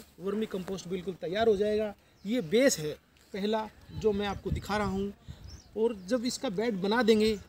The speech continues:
तो एक वीडियो हम फिर बनाएंगे और आपको दिखाएंगे किस तरह इसमें हम बेड बना करके क्या क्या चीज़ इसमें डालते हैं। फ़िलहाल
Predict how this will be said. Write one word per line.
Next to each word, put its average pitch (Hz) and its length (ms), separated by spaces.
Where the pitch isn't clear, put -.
तो 220 160
एक 220 180
वीडियो 190 300
हम 196 240
फिर 214 120
बनाएंगे 208 500
और - 160
आपको 190 300
दिखाएंगे 214 520
किस 269 200
तरह 196 300
इसमें 196 360
हम 190 220
बेड 196 200
बना 180 200
करके 190 380
क्या - 260
क्या - 180
चीज़ 175 180
इसमें 160 240
डालते 156 280
हैं। 190 200
फ़िलहाल 214 340